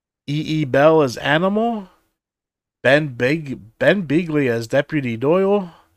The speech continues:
Michael Eric Reed as Mikey. Lee Parker as Randall. Sebastian Siegel as Doctor Suave. Renee Dorian was Lori.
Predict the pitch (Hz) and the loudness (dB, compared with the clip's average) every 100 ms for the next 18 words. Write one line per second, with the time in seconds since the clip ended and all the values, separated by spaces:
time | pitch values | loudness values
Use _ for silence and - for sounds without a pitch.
0 | _ _ _ _ - 143 143 120 143 135 | _ _ _ _ -4 -2 2 2 2 0
1 | 117 143 139 120 117 180 196 208 202 190 | -2 -4 -4 -6 -4 -4 -2 -4 -4 -6
2 | - _ _ _ _ _ 107 147 220 214 | -12 _ _ _ _ _ -4 -2 -2 2
3 | 175 175 - 131 120 131 165 170 165 165 | 2 2 2 -2 -2 0 2 2 4 4
4 | 165 147 - _ - 110 123 139 - 127 | 2 -2 -14 _ -16 -4 -2 -2 -4 -8
5 | 120 - - 131 127 143 160 190 185 - | -8 -8 -8 -8 -2 0 2 2 -2 -8
6 | _ - - _ - 107 123 127 104 - | _ -20 -20 _ -12 -4 -2 -2 -4 -4
7 | 139 165 180 185 175 - _ _ _ _ | 2 4 4 2 0 -8 _ _ _ _
8 | - 117 113 139 165 147 139 170 151 123 | -2 -2 2 2 2 0 0 0 0 -2
9 | 120 127 120 107 104 156 170 101 120 | -4 -6 -10 -10 -4 -2 0 -2 -8